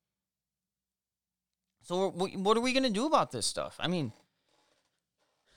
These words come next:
I guess it, it's just up to you, the individual.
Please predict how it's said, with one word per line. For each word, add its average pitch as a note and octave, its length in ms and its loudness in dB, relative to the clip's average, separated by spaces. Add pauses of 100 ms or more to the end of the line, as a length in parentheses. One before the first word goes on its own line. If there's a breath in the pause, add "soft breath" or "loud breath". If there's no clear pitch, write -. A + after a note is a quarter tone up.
(920)
I D#3+ 80 0
guess F#3 240 0
it, F3+ 140 -2
it's E3+ 120 2
just F#3+ 160 2
up - 180 2
to - 120 -2
you, G#3+ 120 0
the F3+ 120 2
individual. D#3 680 0